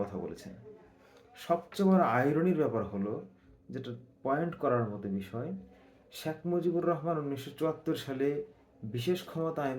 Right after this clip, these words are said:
প্রণয়ন করলেও পরবর্তীতে বিভিন্ন সময় বিভিন্ন জন ক্ষমতায় এসেছেন, কিন্তু কেউ এই বিশেষ ক্ষমতা আইন উনিশশো চুয়াত্তর পরিবর্তন করেননি। কারণ শেখ মুজিবের উপর দায় চাপিয়ে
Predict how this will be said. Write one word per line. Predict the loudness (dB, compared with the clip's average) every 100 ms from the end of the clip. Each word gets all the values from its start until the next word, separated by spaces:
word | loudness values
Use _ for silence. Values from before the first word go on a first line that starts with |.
| -4
প্রণয়ন | -4 0 0 0 6
করলেও | 6 6 2 -2 -10 -20 -20 -20 -20 _ _ 4
পরবর্তীতে | 4 6 2 0 -2 -2 -4 0
বিভিন্ন | 4 6 8 8 8
সময় | 6 2 2
বিভিন্ন | 0 -2 -2
জন | -4 -4
ক্ষমতায় | -2 0 0 -2
এসেছেন, | -6 -12 -14 -18 -20 _ _ _ _ _ _ _ _ _ -20 -16
কিন্তু | -12 -12 0 4
কেউ | 6 6 0 -8 -20 _ _ _ -4
এই | -2 -2
বিশেষ | -4 -6 -6
ক্ষমতা | -8 -6 -4
আইন | -2 -2
উনিশশো | -4 -8 -6
চুয়াত্তর | -6 -4 -6 -4
পরিবর্তন | -4 -4 -6 -4 -2
করেননি। | -2 -2 -8 -12 -20 -20 _ _ _ _ _ _ _ _ _ _ _ _ 0
কারণ | 0 0 -6 -20 _ _ _ _
শেখ | -12 -4 -4 -2
মুজিবের | -2 0 0 0 0
উপর | 0 0 2
দায় | 2 2 2
চাপিয়ে | 2 4 2